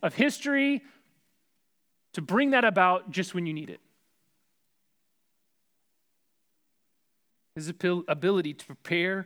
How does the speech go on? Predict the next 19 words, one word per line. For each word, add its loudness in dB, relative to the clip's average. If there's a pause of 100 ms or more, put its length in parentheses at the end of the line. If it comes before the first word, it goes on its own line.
(140)
what -6
he -2
knows -2
is -12
necessary -4
before -4
we -6
even -8 (380)
get -6
there. -12 (760)
And -2
if -4
this 2
is -4
true, 2
it -2
changes 2
everything, 4
right? 2